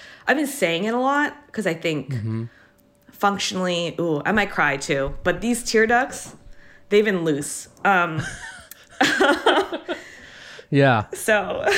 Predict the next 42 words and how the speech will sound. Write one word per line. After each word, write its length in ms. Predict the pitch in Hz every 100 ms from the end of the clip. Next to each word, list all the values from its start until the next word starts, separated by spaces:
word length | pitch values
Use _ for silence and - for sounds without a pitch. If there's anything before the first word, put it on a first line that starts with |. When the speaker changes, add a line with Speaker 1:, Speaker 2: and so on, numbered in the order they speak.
| -
Speaker 1:
<laughs> 200 | - -
ooh, 200 | 392 415
it 140 | 359
started 360 | - 269 285 302
once 180 | 302 262
I 120 | 262
said 260 | - 247 -
it. 100 | -
I'm 140 | 180 466
sorry. 400 | - 330 359 440
<laughs> 40 |
Speaker 2:
Oh, 580 | 226 247 240 233 226 240
it's 140 | 240 294
okay. 680 | 302 - 285 285 226 147
It's 240 | 170 180 208
okay. 560 | 202 214 214 165 120
These, 240 | 143 220 185
you 100 | 214
got 160 | 233
such 180 | - 220
a 40 |
loose 280 | 196 220 220
tear 260 | - 202 214
ducts. 480 | 165 - - - - - _ _ - - -
Speaker 1:
They're 180 | 233 311
Speaker 2:
They're 60 |
so 200 | 226 - 233 240
Speaker 1:
so 80 |
Speaker 2:
loose. 100 | 240
Speaker 1:
loose. 520 | 214 202 196 - - - -
Speaker 2:
They're 100 | 208
so 340 | 196 - 226
Speaker 1:
Um, 260 | 202 170 135
Speaker 2:
loose, 260 | 98 - -
Jenny. 160 | 113 392 -
Speaker 1:
<laughs> 60 | - 302 339 -
I've 200 | 233 254
let 140 | 254 262
these 180 | 285
babies 400 | - 247 254 254
go 300 | - 202 208
wild. 640 | 190 185 196 240 165 135 -